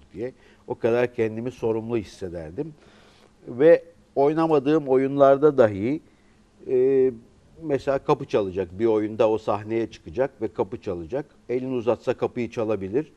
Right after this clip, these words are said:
Ama ben gece saatin on buçuğunda evimden oraya geliyordum ve onun sahneye çıkacağı kapıyı çalıyordum.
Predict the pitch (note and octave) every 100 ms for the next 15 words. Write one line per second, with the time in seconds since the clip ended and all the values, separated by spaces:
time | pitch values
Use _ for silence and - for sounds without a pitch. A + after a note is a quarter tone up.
0 | _ _ _ _ _ _ C3 C3 B2+ B2
1 | C3 A#2+ B2+ B2 B2 C3 B2+ B2 _ _
2 | A#2 A#2+ C#3 C3 G#2+ - G#2+ G#2 G2+ A2
3 | F2 _ _ _ _ C3 C3 C3 A#2 A#2+
4 | A2+ A#2+ B2 A#2+ A2 G2+ F#2+ F2+ F#2+ D3+
5 | A#2+ A#2 B2 C3 C3 A#2 A#2 B2+ B2+ -
6 | F2 G#2+ C3 - A2+ B2+ A#2+ - G2+ E2+
7 | D#2 D#2+